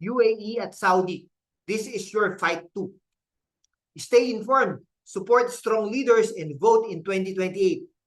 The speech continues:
Sara's not just as V P. She, she is a symbol of resilience. Kung Team Sara ka,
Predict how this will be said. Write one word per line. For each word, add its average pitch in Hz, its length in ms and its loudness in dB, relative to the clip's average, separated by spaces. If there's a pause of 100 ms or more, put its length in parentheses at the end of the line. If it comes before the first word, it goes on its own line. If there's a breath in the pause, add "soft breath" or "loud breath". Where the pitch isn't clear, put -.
(160)
Sara's 220 640 2
not 180 320 -4
just 208 320 0
as 156 160 -10
V 190 240 -6
P. 202 60 -12 (580)
She, 156 320 -18 (240)
she 220 320 2
is 247 240 0
a - 80 -14
symbol 196 480 -4
of 190 160 -8
resilience. 175 720 -8 (560)
Kung 320 240 -4
Team 302 160 -4
Sara 226 400 4
ka, 165 320 0